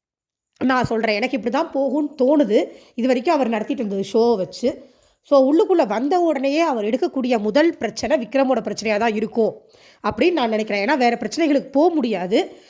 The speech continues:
அது ஃபிசிக்கல் அசால்ட் மாதிரி போயிட்டதுனால. So, ஃபர்ஸ்ட் அதை தான் எடுப்பார், கண்டிப்பா எடுப்பாரு. எனக்கு தெரிஞ்சு எல்லோ கார்டோ இல்ல ரெட் கார்டோ கொடுக்க கூட வாய்ப்பு இருக்கு.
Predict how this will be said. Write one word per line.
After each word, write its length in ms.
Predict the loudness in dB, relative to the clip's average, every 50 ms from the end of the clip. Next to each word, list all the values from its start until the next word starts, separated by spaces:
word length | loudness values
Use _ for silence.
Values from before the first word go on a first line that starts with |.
| -16 -8
அது 200 | -4 -2 -2 0
ஃபிசிக்கல் 400 | 0 0 2 2 4 4 4 2
அசால்ட் 360 | 0 0 0 0 -2 -2 -2
மாதிரி 280 | -4 -2 -2 -2 -2 -2
போயிட்டதுனால. 600 | -2 -4 -4 -2 -4 -4 -4 -4 -2 -2 -2 -2
So, 180 | -2 -4 -4 -2
ஃபர்ஸ்ட் 340 | -2 -2 -2 -2 0 0
அதை 160 | 0 0 0 0
தான் 180 | 0 0 0
எடுப்பார், 420 | 0 0 -2 -2 -2 -2 -2 -2 -4 -16 -20 _ _ _ _ _ _ _ _ _ -20 -20 _
கண்டிப்பா 400 | -6 -4 -2 -2 -2 0 0 0
எடுப்பாரு. 540 | 2 2 2 2 2 0 0 2 2 4 2 0 0 -4 -14 -20 _ _ _ _ _
எனக்கு 400 | -4 -2 0 0 0 0 -2 -2
தெரிஞ்சு 220 | 0 2 2 4 4
எல்லோ 260 | 4 4 4 2 2
கார்டோ 280 | 4 2 2 2 2
இல்ல 140 | 0 0 0
ரெட் 220 | -2 -4 -6 -6 -4
கார்டோ 240 | -2 0 0 0
கொடுக்க 260 | -2 -4 -4 -4 -4 -4
கூட 180 | -2 -2 -2
வாய்ப்பு 460 | -2 -2 -2 0 0 0 0 0 -2
இருக்கு. 420 | -2 -2 0 0 0 0 0 -2